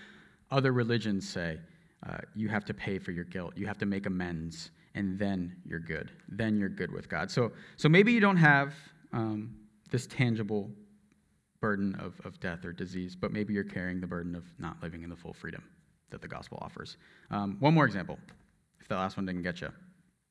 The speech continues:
So some of us as Christians, uh, we live as though this life is all there is,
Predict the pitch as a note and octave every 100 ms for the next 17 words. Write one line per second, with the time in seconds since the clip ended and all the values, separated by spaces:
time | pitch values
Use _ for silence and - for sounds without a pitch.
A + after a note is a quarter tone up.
0 | _ _ - - - - - _ _ -
1 | B2+ E3+ D#3+ C#3+ - - B2 - C#3+ C3+
2 | A2+ B2 B2 - _ _ - G#2+ A2 G#2
3 | C3 C#3 C#3 C#3 C3 C3 B2 A#2 A#2 B2
4 | A2+ G#2+ G2+ F2 D#2 -